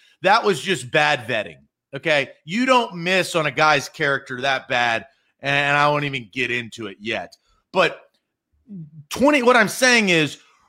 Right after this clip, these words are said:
really good el-, and there have been good elite pa-, pass rushers that have worked out. Like Montez Sweat has been pretty w-, good,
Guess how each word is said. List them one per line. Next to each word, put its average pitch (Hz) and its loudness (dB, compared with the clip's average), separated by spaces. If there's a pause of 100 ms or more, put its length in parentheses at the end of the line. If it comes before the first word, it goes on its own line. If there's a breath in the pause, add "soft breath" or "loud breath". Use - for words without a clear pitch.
really 269 2
good 240 2
el-, 208 0
and 208 0
there 240 8
have 202 2
been 202 0
good 190 4
elite 185 0
pa-, 175 2
pass 175 2
rushers 160 -4
that 160 0
have 139 -4
worked 147 -4
out. 127 -2
Like 147 -6
Montez 202 2
Sweat 185 2
has 147 -2
been 143 -6
pretty 175 -6
w-, 139 -8
good, 151 -2